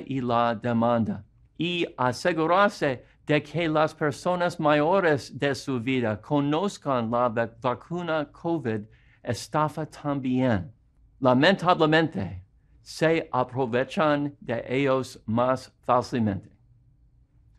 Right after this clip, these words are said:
La aprobación de la F D A de una vacuna covid diecinueve es ciertamente una promesa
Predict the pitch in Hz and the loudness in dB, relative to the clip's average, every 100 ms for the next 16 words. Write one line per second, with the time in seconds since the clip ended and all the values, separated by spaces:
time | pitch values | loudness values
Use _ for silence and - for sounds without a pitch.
0 | _ _ _ _ _ _ - 135 127 123 | _ _ _ _ _ _ -4 2 2 0
1 | - 117 117 160 165 151 143 143 135 151 | -6 -8 -4 -4 0 0 0 -2 0 0
2 | 151 127 123 120 117 139 139 139 127 120 | 0 0 2 0 0 -4 -2 -2 -2 -2
3 | 123 - - 135 117 107 104 _ - 127 | -2 -4 -2 0 0 0 -6 _ -6 -4
4 | 123 135 123 110 110 - 147 143 113 - | -2 0 0 -2 -4 -4 -2 -2 -2 -2
5 | 139 123 107 120 117 113 110 123 110 104 | -4 -2 -4 -6 -4 -4 -2 -2 -4 -10
6 | - _ _ _ - 131 - 135 127 127 | -14 _ _ _ -8 -6 -4 -2 0 0
7 | 117 117 135 160 - 156 151 123 123 120 | 0 0 -2 -4 -6 -6 -6 -6 -4 -4
8 | 120 113 110 127 143 - 147 143 | -4 -4 -2 -2 -4 -2 -2 -4